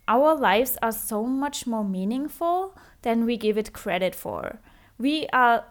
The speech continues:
literally held back by society, by fear programming, but actually we can have so much impact. We can have so much impact. We can change something if we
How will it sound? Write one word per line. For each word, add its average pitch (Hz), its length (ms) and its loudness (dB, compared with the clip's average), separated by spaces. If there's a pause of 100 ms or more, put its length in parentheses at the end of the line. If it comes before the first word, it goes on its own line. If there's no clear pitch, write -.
literally 247 580 0
held 220 340 0
back 190 280 2
by 190 140 -2
society, 202 640 -2
by 180 180 -2
fear 220 300 -2
programming, 185 840 -4 (260)
but 233 220 0
actually 285 420 0
we 226 160 -4
can 277 380 -6 (680)
have 233 500 0
so 214 240 -2
much 254 300 -2
impact. 233 600 -6 (280)
We 277 80 -6
can 311 160 -2
have 302 140 -4
so - 240 -4
much 269 340 -2
impact. 247 440 -4
We 262 120 -6
can 330 240 -8
change 247 540 -6
something 190 640 -6 (260)
if 269 280 -2
we 277 320 0